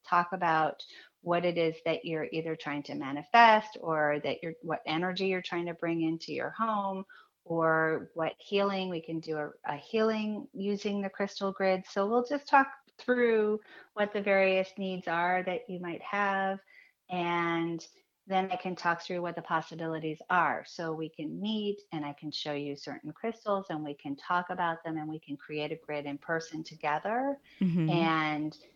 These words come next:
Speaker 1: then you can take home those crystals and build it again in your home, or I can come to your home and build it for you. The possibilities are really endless, how we can work together. It's really up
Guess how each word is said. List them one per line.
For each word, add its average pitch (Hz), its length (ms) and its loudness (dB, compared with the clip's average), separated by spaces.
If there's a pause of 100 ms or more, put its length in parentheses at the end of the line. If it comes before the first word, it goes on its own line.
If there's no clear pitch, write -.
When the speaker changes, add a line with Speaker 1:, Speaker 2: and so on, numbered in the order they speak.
(160)
Speaker 1:
then 165 420 0
you 160 160 2
can 151 240 -4
take - 280 -6
home 180 240 -2
those 226 260 0
crystals 269 720 -2 (140)
and 175 520 -2 (880)
build 185 320 0
it 180 120 -2
again 170 340 -2
in 175 140 -4
your 151 180 -2
home, 202 640 -4
or 165 340 0
I 151 200 -4
can 185 120 -8
come 196 240 -6
to 208 80 -4
your 196 160 -2
home 196 240 -4
and 196 120 -4
build 196 320 0
it 196 300 -4
for 196 220 -2
you. 196 500 -4 (340)
The 190 60 4
possibilities 185 800 2
are 156 100 -6
really 156 440 -6
endless, - 500 -6
how 147 200 -6
we - 100 -8
can - 220 -14
work - 240 -6
together. - 520 -6
It's - 220 -12
really - 280 -2
up 143 120 -4